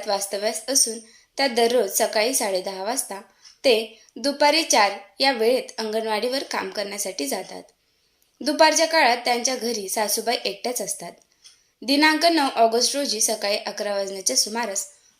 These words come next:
रक्षाबंधनानिमित्त त्यांनी आपल्या घरातील कपाटात आणि सुटकेसमध्ये ठेवलेले सोन्याचे दागिने बाहेर काढले होते. रक्षाबंधना दिवशी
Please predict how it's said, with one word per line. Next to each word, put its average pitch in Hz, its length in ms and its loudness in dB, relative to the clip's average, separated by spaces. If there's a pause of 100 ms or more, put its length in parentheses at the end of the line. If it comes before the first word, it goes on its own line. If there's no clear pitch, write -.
रक्षाबंधनानिमित्त 277 1040 0 (120)
त्यांनी 208 320 -4
आपल्या 233 300 -4
घरातील 220 400 -6
कपाटात 226 440 -8 (420)
आणि 247 300 2 (280)
सुटकेसमध्ये 269 760 0
ठेवलेले 208 420 -2
सोन्याचे 190 420 -4
दागिने 220 360 -4 (420)
बाहेर 240 340 2
काढले 202 320 -6
होते. 214 320 -8 (680)
रक्षाबंधना 294 720 2
दिवशी 262 400 -2